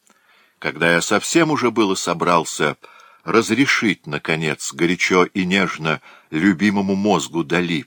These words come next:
погрузиться в грезы о бале Бейстегуи,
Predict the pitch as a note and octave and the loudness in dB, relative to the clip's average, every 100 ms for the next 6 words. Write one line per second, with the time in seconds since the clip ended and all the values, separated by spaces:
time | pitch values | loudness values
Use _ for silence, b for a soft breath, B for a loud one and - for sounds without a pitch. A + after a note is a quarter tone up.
0 | _ - F#2 E2 E2 E2 F#2 - F#2 E2 | _ -6 -6 -4 -4 -4 -6 -4 -4 -4
1 | D2+ F2 G2+ D#2+ D#2+ D#2 C#2 F#2+ E2+ D2 | -2 2 2 2 0 2 4 4 4 0
2 | B B B B B D#2+ F2 D2+ - D2+ | B B B B B 0 2 0 -4 -6
3 | C2 E2+ D#3+ | -4 -2 -2